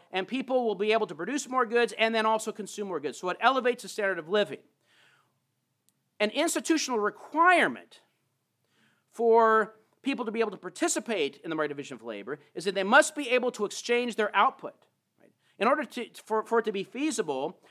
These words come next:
for people to specialize in producing one thing and then, uh, using that one thing to get other things that they need, they must be able to engage in exchange.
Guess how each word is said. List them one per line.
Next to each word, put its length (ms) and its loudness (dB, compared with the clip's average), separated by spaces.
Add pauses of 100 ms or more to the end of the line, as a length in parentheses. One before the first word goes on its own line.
for 100 -6
people 180 -6
to 100 -6
specialize 760 -2
in 60 -16
producing 400 -8
one 260 2
thing 500 -8 (300)
and 200 -2
then, 260 2
uh, 160 -8 (240)
using 440 -8
that 260 -2
one 220 -2
thing 300 -8
to 100 -14
get 260 -4
other 180 -4
things 240 -10
that 80 -18
they 120 -6
need, 580 -6 (500)
they 100 -2
must 260 -2
be 60 -2
able 120 0
to 160 -8
engage 320 -4
in 80 -8
exchange. 720 0